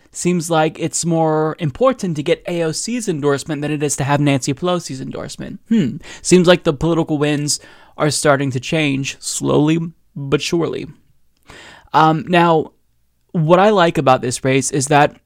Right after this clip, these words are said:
it forced Ed Markey to really be as progressive as he can possibly be. Like, he, unlike most incumbents, did not run towards the center. He actually leaned into his progressive record. Now, he doesn't have the most progressive record ever. In fact,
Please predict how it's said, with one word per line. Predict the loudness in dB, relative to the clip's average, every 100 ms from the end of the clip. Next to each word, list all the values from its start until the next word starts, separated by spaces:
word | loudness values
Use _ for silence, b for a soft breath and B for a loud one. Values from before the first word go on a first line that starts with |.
| _
it | 0
forced | 2 2 2 2 0
Ed | 0
Markey | 4 4 4 0 -4 -4
to | -2 -4
really | 2 2 2 0 -4 b b b
be | 2 4
as | 2
progressive | -2 -2 -2 -2 0
as | -2
he | -2
can | -4 -4
possibly | 0 0 0 -4 -6 -8
be. | -6 -4 -2
Like, | -4 -6
he, | -4 -2 0 0
unlike | 0 0 0
most | -2 -2
incumbents, | -6 -4 -2 0 -2 0 -4 B B
did | 2
not | 4 2 2
run | 2 2 0
towards | 2 2 2
the |
center. | -2 -2 -2 0 0
He | 0
actually | -2 -4 -4 -4 -2
leaned | 0 0 2 2
into | 0 -2 -2 0
his | -2 -2
progressive | -4 -2 -2 -2 0
record. | 0 0 -4 -2
Now, | 0 0 -2 B B B
he | 0
doesn't | 2 0
have | -2 4 6 6 4 2
the |
most | 2 4 2 0
progressive | -2 0 -2 -4 -2
record | -2 -2 -6 0
ever. | 0 0 -2
In | -2
fact, | 2 2 2 -6